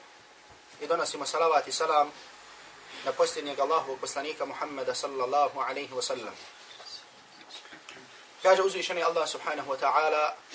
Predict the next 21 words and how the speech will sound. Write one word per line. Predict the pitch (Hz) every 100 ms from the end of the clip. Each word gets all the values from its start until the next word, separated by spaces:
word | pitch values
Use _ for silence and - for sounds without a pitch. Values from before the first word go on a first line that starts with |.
| -
„Ja | 147 151 147
ejuhellazina | 143 147 139 151 151 147 151 147
amanu | 139
ittaqullaha | 127 135 127 139 156 139 135
haqqa | 147 - 135
tuqatihi, | 131 147 147 139 139 156 156 - - - - - - -
wa | 160 185
la | 156
tamutunna | 147 147 143 139 165 165 151 143
illa | 156 151 147 139
wa | 135 131 143
antum | 151 139 123 139 127
muslimun.” | 123 - 123 120 117 - - - -
ovi | 147 151 151
koji | 147 143
vjerujete, | 170 170 165 180 - - - - - - - - - - - - -
bojite | - - -
se | 160
Allaha | 147 165 147
dželle | 147 143 135
šanuhu | 151 156 143 143